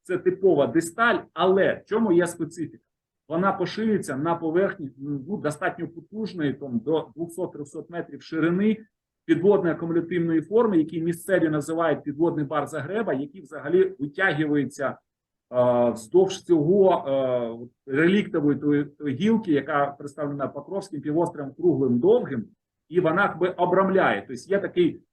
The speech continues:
момент, з-, згідно з якого, можливо, на певному етапі відбудеться повне відділення от, е, відповідної лагуни, і, е, за рахунок того, що ця,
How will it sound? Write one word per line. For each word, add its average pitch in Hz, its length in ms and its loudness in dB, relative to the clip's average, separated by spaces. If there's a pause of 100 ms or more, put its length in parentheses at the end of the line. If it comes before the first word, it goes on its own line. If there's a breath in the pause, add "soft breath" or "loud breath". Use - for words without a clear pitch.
(100)
момент, 185 360 0
з-, 151 220 -4
згідно 170 340 -6
з 151 100 -2
якого, 185 460 4
можливо, 180 600 0
на 160 120 0
певному 180 480 0
етапі 185 560 -2 (220)
відбудеться 175 540 2
повне 190 640 2
відділення 143 960 2
от, 123 240 -18
е, 120 40 -12
відповідної 147 760 -2
лагуни, 214 560 0 (280)
і, 208 220 0
е, 196 80 2 (880)
за 170 100 -6
рахунок 185 420 -2
того, 185 220 2
що 156 180 -8
ця, 170 460 -2